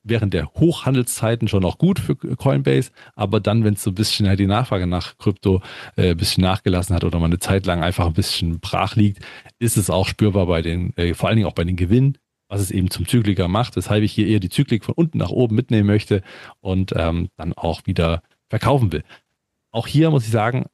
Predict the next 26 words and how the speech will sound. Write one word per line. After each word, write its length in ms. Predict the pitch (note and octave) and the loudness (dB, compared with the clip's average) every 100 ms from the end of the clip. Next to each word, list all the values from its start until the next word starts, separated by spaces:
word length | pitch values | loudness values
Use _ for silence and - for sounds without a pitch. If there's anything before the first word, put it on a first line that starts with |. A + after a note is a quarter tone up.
| _ | _
wie 120 | - | -4
gesagt, 300 | G2+ G2+ G#2 | 0 0 0
Stand 220 | - F#2+ E2 | -2 -2 2
heute, 460 | G2+ A#2 C3+ B2 - | 2 2 2 0 -4
der 80 | F2 | -6
März 240 | G2 G#2+ | -4 -2
ist 60 | G#2+ | 0
schon 120 | G2 | 0
gut 120 | G2+ | 0
angelaufen, 720 | - A#2+ A#2 G2+ G#2 - G#2 - | 0 2 2 2 2 0 -2 0
äh, 160 | G2+ G2 | 2 2
fünfundzwanzig 480 | B2 D3 G#2+ F#2 | 4 4 2 -2
Prozent 340 | - F#2+ - F#2 | -4 -4 -2 0
seit 120 | F#2 | 0
Einstieg 380 | F2+ F#2 G2 F2 | 0 0 0 -2
im 80 | D#2+ | 2
Plus, 320 | G#2 B2 - _ _ _ _ | 2 2 -2 _ _ _ _
hat 200 | - A2 | -6 -2
sie 100 | G#2 | 0
also 180 | F#2 F2+ | 0 2
hier, 260 | E2+ G2+ | 2 0
äh, 180 | - F#2+ | 2 0
auch 220 | - A2 | 2 2
schon 200 | A#2+ G2+ | 2 0
ganz 180 | E2+ F2 | -2 -6
gut, 340 | - G#2 - | 0 0 0